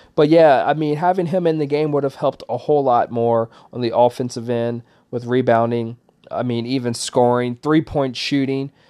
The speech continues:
He would have just added a little bit of the spark that they would have needed. And especially on the defensive end, uh, again, grabbing boards or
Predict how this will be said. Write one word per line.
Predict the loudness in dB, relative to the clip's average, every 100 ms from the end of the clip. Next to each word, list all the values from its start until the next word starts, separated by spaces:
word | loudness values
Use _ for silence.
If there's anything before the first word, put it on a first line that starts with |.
| _ -4
He | -2
would | 2 2
have | 2
just | 0 -4 -2
added | -2 -2 -2
a | -2
little | 0 0
bit | 0 0
of | 0
the | -4
spark | -2 0 0 0
that | -4 -2
they |
would | -6 -4
have | -6
needed. | -6 -8 -8 -14 _ _ _
And | -4 -2
especially | -2 2 2 2 -4
on | -4
the | -4
defensive | -4 -4 -8 -8 -8 -6
end, | -4 -4 -6
uh, | -2 0 0 -6 -20 -20 -8
again, | -4 0 -2 0
grabbing | 0 0 -2 -2
boards | 0 0 -2 -6
or | -8 -8